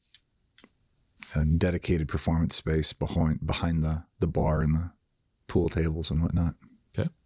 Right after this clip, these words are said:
Speaker 1: Played there a couple times. Yeah, three or four times I've played at the Fourth Ave, and,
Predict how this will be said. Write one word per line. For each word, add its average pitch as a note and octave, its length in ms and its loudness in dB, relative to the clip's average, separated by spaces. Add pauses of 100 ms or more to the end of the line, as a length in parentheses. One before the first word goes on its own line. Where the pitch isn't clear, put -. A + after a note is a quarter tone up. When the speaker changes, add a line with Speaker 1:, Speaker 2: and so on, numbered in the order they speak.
(580)
Speaker 1:
Played B2 180 2
there G2 120 2
a E2+ 60 -4
couple F2+ 220 -6
times. D#2+ 260 -2 (1200)
Yeah, G2+ 280 0
three A#2 180 -2
or A2 60 2
four F#2+ 200 0
times E2 300 -2
I've D#2+ 160 -2
played E2 240 0
at - 120 -6
the D#2 80 -4
Fourth D#2 280 -2
Ave, C#2+ 280 0
and, D#2 200 0